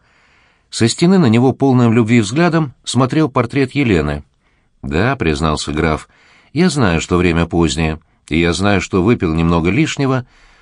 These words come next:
В свое оправдание могу сказать лишь то, что день выдался насыщенным». В доказательство своих слов он встал со стула и потянул за рукав своей белой куртки. «Ты видишь эту пуговицу? Я ее сам пришил».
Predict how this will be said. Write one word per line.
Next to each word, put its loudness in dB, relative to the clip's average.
В -16
свое 2
оправдание 0
могу 0
сказать -4
лишь -2
то, 0
что -2
день 2
выдался 2
насыщенным». -2
В -2
доказательство -2
своих -2
слов -2
он -4
встал -2
со 0
стула -2
и 2
потянул 0
за 0
рукав 0
своей 2
белой 0
куртки. -4
«Ты -2
видишь 0
эту -2
пуговицу? 0
Я 0
ее 2
сам -2
пришил». -2